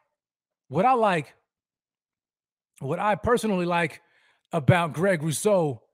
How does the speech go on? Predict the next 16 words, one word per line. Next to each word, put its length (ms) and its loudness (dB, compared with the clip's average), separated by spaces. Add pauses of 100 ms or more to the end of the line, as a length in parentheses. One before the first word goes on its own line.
(360)
is 200 -2
that 260 0
for 260 2
a 140 -2
rookie, 520 -2
though, 220 -12 (1300)
he 320 0
displays 960 0 (420)
very 440 0
good 320 -2
technique 480 0
from 140 -2
the 60 -4
defensive 380 -4
end 160 -2
position. 380 -4